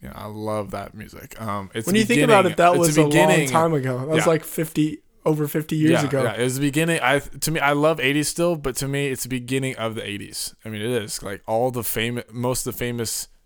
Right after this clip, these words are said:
Speaker 1: musicians that come in the eighties, they be starting, like, the late seventies, and they just, I mean, they
Speaker 2: Mm-hmm.
Speaker 1: get better in the eighties, of course, but still, I just, there's even, there's some good musicians in the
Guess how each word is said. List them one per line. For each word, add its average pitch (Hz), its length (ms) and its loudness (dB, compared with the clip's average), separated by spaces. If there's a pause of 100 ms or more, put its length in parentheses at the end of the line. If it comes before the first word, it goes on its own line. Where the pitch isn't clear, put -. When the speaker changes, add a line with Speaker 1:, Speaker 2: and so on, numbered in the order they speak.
(480)
Speaker 1:
musicians 113 420 -6
that 110 80 -6
come 110 160 -8
in 110 40 -8
the 107 120 -10
eighties, 113 340 -4
they 104 140 -8
be 98 160 -12
starting, 110 360 -4
like, 98 160 -12
the 101 80 -10
late 98 200 -10
seventies, 104 680 -8 (180)
and 101 240 -12
they - 80 -14
just, - 340 -16 (260)
I - 40 -4
mean, 160 80 2
they 147 80 4
Speaker 2:
Mm-hmm. 147 80 0
Speaker 1:
get 147 200 0
better 127 240 2
in 110 80 -4
the 107 120 -6
eighties, 107 220 -4
of - 80 -12
course, 95 460 -8 (460)
but - 120 -8
still, 104 300 -4
I 92 60 -10
just, - 300 -10
there's 107 220 -6
even, 101 220 -6 (420)
there's 104 160 -10
some 98 280 -10
good 98 160 -8
musicians 110 440 -12
in - 120 -16
the - 120 -18